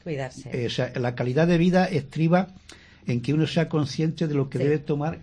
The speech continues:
Speaker 2: cada año
Speaker 1: Sí.
Speaker 2: y no solamente cuando tiene una problemática o una necesidad o una deficiencia, sino como
Speaker 1: Sí.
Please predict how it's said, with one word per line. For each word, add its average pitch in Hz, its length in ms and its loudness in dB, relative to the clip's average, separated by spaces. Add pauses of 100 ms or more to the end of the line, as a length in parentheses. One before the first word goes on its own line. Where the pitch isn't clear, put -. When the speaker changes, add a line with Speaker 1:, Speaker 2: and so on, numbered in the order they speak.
(140)
Speaker 2:
cada 135 380 2
año 160 360 2 (140)
Speaker 1:
Sí. 156 100 -6 (200)
Speaker 2:
y 131 160 2
no 143 120 8
solamente 156 680 6
cuando 131 300 2
tiene 139 260 2
una 127 180 -2
problemática 139 680 -4
o 131 40 -4
una 131 160 -6
necesidad 127 520 -6
o 131 40 0
una 127 220 0
deficiencia, 113 680 -6
sino 117 280 -6
como 117 300 -8
Speaker 1:
Sí. - 40 -18